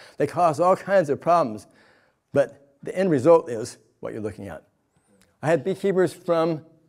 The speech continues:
I didn't put in here, from Canada, where there's nothing but neonic-treated, genetically engineered canola, as far as you can see.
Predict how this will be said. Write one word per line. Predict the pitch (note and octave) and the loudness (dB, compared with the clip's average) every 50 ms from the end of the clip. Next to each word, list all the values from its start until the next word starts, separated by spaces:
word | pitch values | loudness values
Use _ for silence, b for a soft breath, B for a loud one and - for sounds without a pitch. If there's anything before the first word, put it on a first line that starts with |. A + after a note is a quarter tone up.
| _ _ - | _ _ -6
I | - | -2
didn't | C3+ D3 D3 - | -2 -2 0 0
put | D#3 D3 | 0 0
in | C#3+ C3+ | 2 2
here, | C3 C#3 C#3 B2+ b b b b b b b _ | 0 0 -2 -2 b b b b b b b _
from | _ - D#3+ D#3 D3+ D3+ D#3+ D#3 | _ -2 -2 0 0 -2 -4 -8
Canada, | - - - G3 G#3 G#3 F3+ C3+ A2+ F#2 D#2 - b b b b b b b _ | -10 -8 -2 0 2 2 2 0 -2 -4 -10 -14 b b b b b b b _
where | - C#3 C#3+ | 0 2 2
there's | C3+ C#3 C3 C3+ | 4 2 2 0
nothing | C3+ D3 F3 G3+ A#3 A3+ - G#3 G#3 F#3+ | 0 2 2 4 2 2 2 0 0 0
but | F3 E3 D#3 | 0 0 2
neonic-treated, | C3+ D3+ F3+ G3+ G3 F3+ F3+ F#3+ F3+ F#3 - - - F3 D#3+ D#3 E3 D#3+ D3 - B B B B B B | 2 2 2 4 4 2 2 2 0 -2 -8 -4 0 2 4 4 4 2 0 -4 B B B B B B
genetically | - C#3 C3+ D3+ E3+ D#3+ D#3+ D#3+ D#3+ | -2 2 4 4 4 4 2 2 0
engineered | F3+ E3+ C3 D3 D3 D3 D3 D3 D3+ D#3 D3+ C3+ - _ _ _ - | 0 0 2 0 2 2 4 4 4 4 2 -2 -6 _ _ _ -10
canola, | - D3+ D#3+ D#3+ E3 F3 F#3 F3 C#3+ G#2+ F2 | -6 -2 0 2 4 6 6 6 4 2 0
as | F#2 - - | -4 -8 -2
far | - D#3+ E3 E3 | 0 2 2 2
as | D3 - | 0 -2
you | D3+ | -2
can | D#3 C#3+ | -2 -2
see. | C3+ - D#3+ D#3+ E3+ F3 | -2 -2 -2 0 0 -2